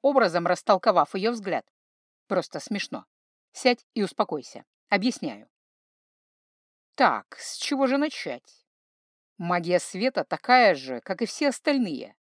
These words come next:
но она в очень большой степени, как ты правильно заметила,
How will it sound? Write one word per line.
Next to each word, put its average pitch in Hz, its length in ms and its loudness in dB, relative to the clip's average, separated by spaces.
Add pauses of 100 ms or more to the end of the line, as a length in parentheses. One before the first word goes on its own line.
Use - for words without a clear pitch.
(340)
но 185 360 0
она 226 360 2 (120)
в 180 180 -2
очень 202 320 0
большой 185 400 2
степени, 127 600 -8 (220)
как - 220 -2
ты 220 100 -6
правильно 156 420 -2
заметила, 147 560 -8